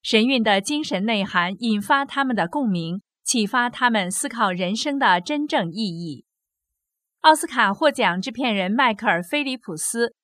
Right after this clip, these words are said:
看了四月二十四日下午洛杉矶微软剧院举行的神韵演出后，发出由衷的赞叹：“太精彩迷人了，演出精彩纷呈的形式超过了我的想象，它是古老的，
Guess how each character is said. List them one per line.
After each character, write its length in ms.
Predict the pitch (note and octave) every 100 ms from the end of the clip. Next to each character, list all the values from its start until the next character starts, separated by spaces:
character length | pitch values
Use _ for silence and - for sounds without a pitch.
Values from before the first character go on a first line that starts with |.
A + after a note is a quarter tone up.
| _
看 220 | - B3
了 160 | A3 G3+
四 180 | - B3
月 80 |
二 160 | G#3+ A3
十 80 | A3
四 260 | - C4+
日 140 | G#3+ G3+
下 300 | - C4 G#3
午 160 | F3
洛 160 | D3+ A#3+
杉 260 | C4 B3+ B3+
矶 260 | B3+ B3
微 160 | B3 D#4+
软 240 | C#4 E3+
剧 180 | D#3+ B3
院 260 | A3+ G3+ F3+
举 180 | G#3+
行 260 | F3 - F3+
的 220 | G#3+ F#3+
神 180 | F#3 F#3+
韵 160 | A#3 B3
演 200 | G3 C3+
出 160 | -
后， 340 | G#3 - G#3+ - _ _
发 180 | C4+ B3+
出 240 | - C4
由 240 | A3+ F3+
衷 240 | A#3 D4+ D4+
的 220 | A#3+ F3+
赞 240 | G3+ G3
叹 320 | E3 G#3+ E3+ - _ _ _ -
：“太 240 | F4 C4
精 240 | A3 A#3+
彩 240 | A#3+ A#3 F3+
迷 160 | F3+
人 260 | G#3 G3+ D#3+
了， 220 | F3+ D#3+ - _ _
演 240 | A3+ G#3
出 240 | G3 B3 A#3
精 260 | C4 D4+
彩 240 | D#4 A#3 D3+
纷 280 | - B3+
呈 180 | C4 A3
的 240 | G3+ F#3+ F#3
形 260 | - E3+
式 340 | F#3+ C4 G#3 - _
超 260 | - D#4 D4
过 140 | E4
了 140 | C4 G3
我 120 | F3
的 120 | F#3
想 280 | A#3 A#3+ E3
象， 340 | - B3+ G3+ - _ _
它 160 | - A3
是 260 | - A#3
古 260 | F#3+ G3 G3
老 260 | C4+ F3+ C#3
的， 280 | F3+ F#3